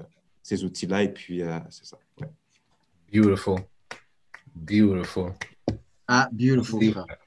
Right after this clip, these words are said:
Speaker 3: Beautiful.
Speaker 2: Ouh. C'est fou, j'ai aimé ça. Et je crois même a-, avoir vu le,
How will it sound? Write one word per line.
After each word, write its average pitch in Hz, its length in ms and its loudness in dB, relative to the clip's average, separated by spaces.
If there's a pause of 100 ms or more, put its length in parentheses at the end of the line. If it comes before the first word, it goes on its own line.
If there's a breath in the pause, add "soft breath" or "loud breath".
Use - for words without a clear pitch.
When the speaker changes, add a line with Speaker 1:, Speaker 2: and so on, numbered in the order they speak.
(140)
Speaker 3:
Beautiful. 98 420 -2
Speaker 2:
Ouh. - 800 2 (500 loud breath)
C'est 95 200 -2
fou, 101 300 2
j'ai 98 180 0
aimé 92 200 -2
ça. 87 400 -2 (720)
Et 101 60 0
je 101 80 -6
crois 113 140 4
même 135 160 6
a-, 110 280 4
avoir 98 420 6
vu 104 160 8
le, 98 280 6